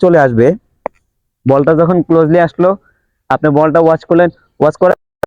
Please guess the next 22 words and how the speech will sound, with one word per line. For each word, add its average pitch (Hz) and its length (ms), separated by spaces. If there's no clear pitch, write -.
ক্লোজলি 180 300
যখন 208 240
আসবে, 156 160
তখন 170 260
আপনার 175 240
হ্যান্ড 147 220
সুইংটা 175 260
হচ্ছে 175 200
যে 175 100
একটু 143 180
কুইক 147 260
করতে 123 220
হবে, 90 140
একটু 156 140
কুইক 190 240
ভালো 139 340
করে 185 180
ওয়াচ 175 260
করে, 190 140
ক্লোজলি 170 400
ওয়াচ 151 280
করে, - 140